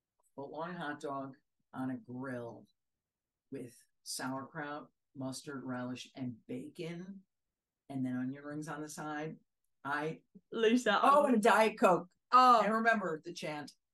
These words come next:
Speaker 1: "Suck a dick for a Diet Coke."
Speaker 2: <laughs>
Speaker 1: That's a new commercial, by the way. So, like,
Speaker 2: That is how we're gonna sign off this <laughs> profound.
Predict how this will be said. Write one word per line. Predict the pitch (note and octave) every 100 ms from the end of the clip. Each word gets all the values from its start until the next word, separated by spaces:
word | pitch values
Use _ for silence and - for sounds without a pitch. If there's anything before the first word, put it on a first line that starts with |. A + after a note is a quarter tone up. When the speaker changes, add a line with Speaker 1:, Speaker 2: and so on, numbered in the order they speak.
| _
Speaker 1:
"Suck | - F3 F3
a | D#3+
dick | C#3+ -
for | D3
a | D3
Diet | B2+ B2 -
Coke." | - -
Speaker 2:
<laughs> | G#4 G4+ -
Speaker 1:
That's | A3 A3+
a | C4
new | B3+ B3
commercial, | A#3+ G3+ F3 E3 -
by | B2+ -
the | D#3+
way. | D2+ B1+ - -
So, | - - -
like, | - - - - - - _ _
Speaker 2:
That | E4 D#4 E4
is | G4
how | G4 F#4+
we're | F4
gonna | C#4 C4
sign | C#4 B3+ G#3+ A3
off | G#3 G#3+
this | A3 A3+ D#4
<laughs> | F#4+ - _ _ _ _ _ _ _
profound. | - D#4 D4 - A3+ A3+ A#3+ A#3+